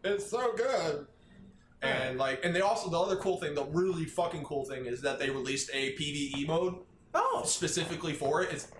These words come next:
Speaker 1: Invasion. So you and four other people play together, destroy a bunch of, like, kill bots, and it's really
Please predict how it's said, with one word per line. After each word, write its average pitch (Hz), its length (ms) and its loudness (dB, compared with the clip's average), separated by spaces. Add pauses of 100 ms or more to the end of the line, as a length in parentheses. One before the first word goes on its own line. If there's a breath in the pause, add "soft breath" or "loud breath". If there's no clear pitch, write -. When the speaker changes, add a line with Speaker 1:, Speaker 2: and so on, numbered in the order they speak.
Speaker 1:
Invasion. 147 680 -2 (200 loud breath)
So 160 160 -2
you 156 360 2
and 151 240 -4
four 156 280 2
other 151 200 2
people 175 680 0
play 151 200 2
together, 147 420 0
destroy 147 380 2
a 143 40 2
bunch 147 200 0
of, - 160 -16
like, 123 240 -6
kill 143 200 0
bots, 135 400 2
and 160 100 -4
it's 185 220 -2
really 139 220 -4